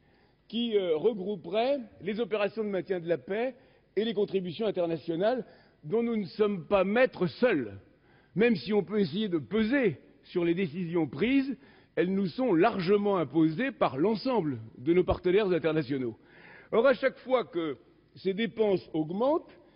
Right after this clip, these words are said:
il est évident que nous sommes obligés de taper sur, euh, les dépenses qui concernent le réseau et à chaque fois de réduire des crédits tout à fait utiles et indispensables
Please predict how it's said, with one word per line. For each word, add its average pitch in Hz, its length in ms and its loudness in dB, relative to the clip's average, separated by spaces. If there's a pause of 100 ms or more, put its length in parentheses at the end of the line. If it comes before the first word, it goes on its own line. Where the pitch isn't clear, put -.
(140)
il 175 120 -8
est 202 140 -8
évident 214 380 -6
que 214 120 -10
nous 196 140 -6
sommes 254 360 -4
obligés 202 440 -6
de 226 80 -6
taper 269 560 -2 (220)
sur, 190 300 2
euh, 165 140 4
les 165 200 2
dépenses 196 500 2
qui 147 100 -14
concernent 156 420 -2
le 139 60 0
réseau 170 540 0 (400)
et 180 160 4
à 196 80 0
chaque 180 240 -6
fois 269 200 -2
de 190 120 0
réduire 214 420 0
des 180 140 0
crédits 180 400 -6 (420)
tout 208 160 -6
à 190 100 2
fait 185 140 0
utiles 202 540 -2
et 170 140 6
indispensables 175 920 -2